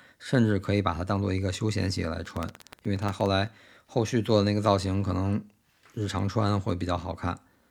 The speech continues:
然后你不跑步，你把它当做一个日常穿，所以有一段 Ultra Boost 的销量特别好。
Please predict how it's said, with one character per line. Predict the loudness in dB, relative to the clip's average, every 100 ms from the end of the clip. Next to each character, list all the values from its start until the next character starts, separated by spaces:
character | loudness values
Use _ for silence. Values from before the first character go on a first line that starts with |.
| _ _
然 | -4 -2
后 |
你 | 0 0
不 | -2
跑 | -2 -2
步， | 0 0
你 | 0
把 | -2 -2
它 |
当 | 0 0
做 | 0
一 |
个 | 0
日 | 0
常 | -4 -4
穿， | -2 -4 -6 -18 -20
所 | -2 2
以 |
有 | 2 2
一 |
段 | 2 2 4
Ultra | 2 0
Boost | 0 -2 0
的 | -2 0 -2
销 | -4 0
量 | 2 2
特 | 0
别 | -2
好。 | -2 -6